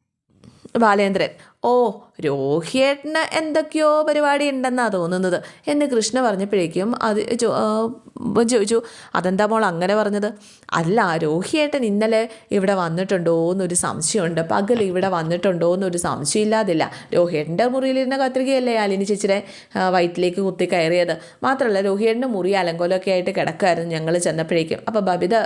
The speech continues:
കൃഷ്ണയോട് പറഞ്ഞു, "നീ ഓരോന്ന് പറയല്ലേ." അപ്പോൾ "അച്ഛനോട് അറിയട്ടെ ഭവതിജി" എന്ന് പറഞ്ഞുകൊണ്ട് കൃഷ്ണ ഇങ്ങനെ പറയുകയാണ്. ഏ, രോഹിത്തിന്, ഏ, രോഹിത്തിനെ കുറിച്ച് അത് കേട്ട് കഴിഞ്ഞപ്പോഴേക്കും ബാലേന്ദ്രൻ ഒരു പേടി കേട്ടോ. ഇതേ സമയം മനു ഇങ്ങനെ പുറത്തിങ്ങനെ ഇരിക്കുകയാണ്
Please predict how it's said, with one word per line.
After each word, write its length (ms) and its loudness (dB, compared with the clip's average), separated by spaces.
കൃഷ്ണയോട് 360 -2
പറഞ്ഞു, 220 0
"നീ 200 0
ഓരോന്ന് 360 0
പറയല്ലേ." 420 2
അപ്പോൾ 240 0
"അച്ഛനോട് 520 0
അറിയട്ടെ 400 2
ഭവതിജി" 500 0
എന്ന് 140 0
പറഞ്ഞുകൊണ്ട് 420 0
കൃഷ്ണ 360 0
ഇങ്ങനെ 240 0
പറയുകയാണ്. 500 0
ഏ, 180 2
രോഹിത്തിന്, 400 0
ഏ, 240 2
രോഹിത്തിനെ 380 0
കുറിച്ച് 260 0
അത് 120 0
കേട്ട് 200 0
കഴിഞ്ഞപ്പോഴേക്കും 460 0
ബാലേന്ദ്രൻ 500 0
ഒരു 100 0
പേടി 340 2
കേട്ടോ. 200 -2
ഇതേ 160 2
സമയം 360 0
മനു 280 0
ഇങ്ങനെ 200 0
പുറത്തിങ്ങനെ 520 0
ഇരിക്കുകയാണ് 440 0